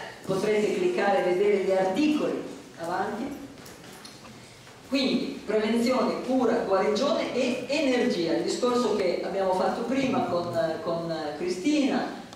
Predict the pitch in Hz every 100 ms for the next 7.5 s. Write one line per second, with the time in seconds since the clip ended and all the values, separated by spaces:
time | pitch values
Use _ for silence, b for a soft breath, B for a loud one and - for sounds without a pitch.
0 | - - 180 180 269 262 254 240 202 -
1 | - - - - - - 214 254 262 220
2 | 220 - 156 208 - 196 202 220 220 180
3 | 170 240 240 226 202 202 208 208 - 196
4 | 202 202 214 226 240 240 254 277 240 220
5 | 220 214 208 - - 220 254 208 190 185
6 | 185 190 262 - 247 254 247 - - 214
7 | 185 214 226 233